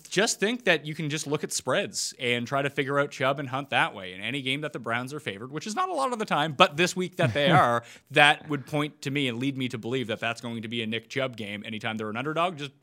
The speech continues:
Speaker 1: I wouldn't say don't play 'em, but proceed with caution, put it that way.
Speaker 2: <laughs> Proceed with caution. Yeah, I, I'm looking right now. The problem, Kareem Hunt, two more snaps than he had last week. And I know what you just said, it's against the Ravens.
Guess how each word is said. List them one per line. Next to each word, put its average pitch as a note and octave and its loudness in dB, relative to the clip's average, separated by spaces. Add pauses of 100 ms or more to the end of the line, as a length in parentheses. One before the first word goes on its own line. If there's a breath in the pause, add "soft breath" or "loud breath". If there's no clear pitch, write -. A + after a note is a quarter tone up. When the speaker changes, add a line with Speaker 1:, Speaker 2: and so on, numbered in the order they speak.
(360 loud breath)
Speaker 1:
I D#3 4
wouldn't F3 2
say D#3+ 2
don't B2+ -6
play A#2+ -2
'em, A#3+ -4
but A#2+ 4 (1300)
proceed F#3+ -2
with D#3+ -6
caution, - -6
put A2+ -14
it G#2+ -14
that F#2+ -10
way. - -6 (300)
Speaker 2:
<laughs> G#3+ -10
Proceed D3+ 4
with D3 4
caution. D3+ 2
Yeah, D3+ 4
I, F3 2
I'm D#3+ 2
looking F3+ 2
right C#3+ 4
now. C#3+ 6 (120)
The D3+ -6
problem, D3+ 4 (180)
Kareem D#3+ 2
Hunt, C#3 2 (140)
two E3+ 0
more C3+ 0
snaps B2 -4
than A#2 -6
he A2+ -6
had A2 -4
last A2+ -4
week. C#3+ 2
And G3 8
I G#3 10
know A#3 12 (100)
what G#3+ 8
you G#3 -2
just G#3 2
said, - 0
it's F3 0
against F3 4
the E3+ 0
Ravens. D#3+ 4